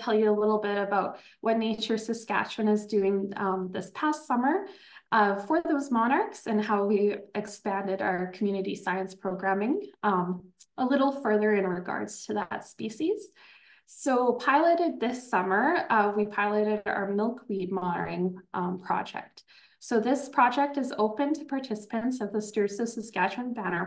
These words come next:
Program if they're enrolled for monarchs. And it's basically, um, intended as extended monitoring. So if they're already on the lookout for monarchs, we're asking them to kinda,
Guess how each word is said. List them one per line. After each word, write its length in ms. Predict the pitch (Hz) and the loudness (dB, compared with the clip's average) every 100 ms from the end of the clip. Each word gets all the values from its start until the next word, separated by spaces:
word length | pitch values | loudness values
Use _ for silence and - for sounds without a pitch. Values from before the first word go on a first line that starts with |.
| - | -6
Program 500 | 196 - 247 349 - | -4 2 2 2 -2
if 160 | 202 | -6
they're 220 | 202 196 196 | -2 0 0
enrolled 380 | 180 202 208 - | 0 -2 -4 -2
for 80 | |
monarchs. 640 | 240 202 175 208 311 - - - - - - - | 0 2 0 -2 -4 -6 -20 -20 -20 -20 -20 -4
And 480 | 226 220 220 208 - | 0 2 0 -4 -4
it's 360 | 233 226 - - | 0 0 -2 -12
basically, 840 | - 254 254 - 262 262 262 262 - - | -4 -2 -2 -2 -2 0 0 -2 -6 -2
um, 280 | 226 214 202 | 2 4 4
intended 400 | 220 214 233 226 | 0 0 0 2
as 180 | 208 202 | 2 0
extended 600 | 185 - - 202 202 185 | -4 -6 -2 0 2 2
monitoring. 520 | 190 185 208 262 294 | 2 2 4 4 2
So 500 | 320 233 190 185 202 - - - _ | 2 0 0 0 -6 -14 -20 -20 _
if 160 | 214 208 | -4 0
they're 260 | 208 - 214 | 0 4 4
already 500 | 240 226 233 233 - | 4 2 0 -2 -2
on 200 | 190 196 | -2 0
the 80 | |
lookout 480 | 180 190 214 214 214 | 2 0 0 0 0
for 120 | 214 | -2
monarchs, 600 | 202 202 233 320 - - | 0 2 2 0 -4 -4
we're 80 | 208 | 0
asking 480 | 196 208 - 214 214 | 2 2 0 2 4
them 180 | 196 202 | 4 0
to 400 | - 214 196 190 | -4 -4 -2 -4
kinda, 460 | - 208 175 - | -4 -2 -2 -4